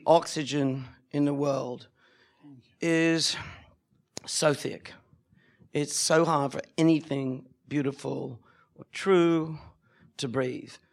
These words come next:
So, a great big thank you for that. And I think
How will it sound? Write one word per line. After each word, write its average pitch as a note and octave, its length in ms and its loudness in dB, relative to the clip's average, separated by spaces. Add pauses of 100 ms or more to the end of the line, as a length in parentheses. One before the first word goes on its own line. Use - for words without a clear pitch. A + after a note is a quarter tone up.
(240)
So, C#3+ 380 6
a B2+ 340 -10
great D3+ 240 -2
big D3 140 -6
thank E3+ 300 0
you C#3 100 -2
for B2+ 140 -8
that. A#2 280 -8 (460)
And D#3+ 140 6
I E3 80 4
think A3 300 0